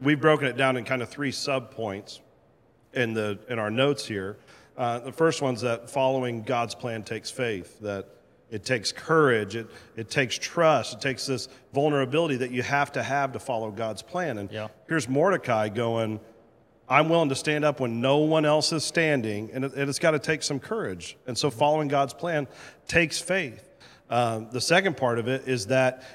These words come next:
Speaker 1: evil cannot be overcome by more evil. Uh, you know, it says in Romans to, to not overcome evil with evil. Like, you, you just can't do that, but you overcome evil with good.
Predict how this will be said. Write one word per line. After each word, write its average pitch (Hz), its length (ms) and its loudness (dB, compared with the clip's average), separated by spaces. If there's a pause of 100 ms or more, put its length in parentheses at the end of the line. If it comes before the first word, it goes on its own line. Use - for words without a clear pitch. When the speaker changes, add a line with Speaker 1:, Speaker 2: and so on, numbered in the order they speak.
(100)
Speaker 1:
evil 180 400 4
cannot 156 400 2
be 143 140 2
overcome 143 480 2
by 127 160 2
more 127 280 0
evil. 113 480 -4 (480)
Uh, 107 320 -2
you 135 80 -2
know, 135 100 0
it 127 80 -6
says 143 260 0
in 127 140 -4
Romans 135 540 0
to, 123 280 -2
to - 200 -6
not 135 300 2
overcome 143 540 2
evil 170 400 2
with 139 280 0
evil. 123 460 -2
Like, 107 200 -4
you, 135 160 -6
you 151 140 -2
just 147 200 -2
can't 131 260 -4
do 175 160 -4
that, 101 180 -2
but 120 100 -4
you 127 140 2
overcome 131 340 -2
evil 143 220 0
with 120 200 -4
good. 170 360 -2